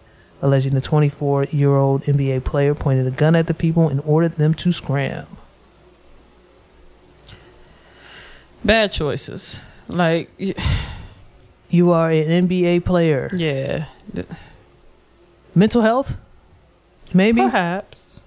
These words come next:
Speaker 1: Maybe.
Speaker 2: A
Speaker 1: Um,
Speaker 2: lot of things get overlooked when you, when you have a skill that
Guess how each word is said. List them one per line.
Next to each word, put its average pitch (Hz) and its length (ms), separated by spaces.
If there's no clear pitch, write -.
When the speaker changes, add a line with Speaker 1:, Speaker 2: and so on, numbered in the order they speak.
Speaker 1:
Maybe. 233 440
Speaker 2:
A 196 60
Speaker 1:
Um, 190 100
Speaker 2:
lot 190 180
of 190 120
things 190 260
get 175 120
overlooked 160 520
when 147 180
you, 143 320
when 139 180
you 151 120
have 139 240
a 143 40
skill 139 580
that 131 340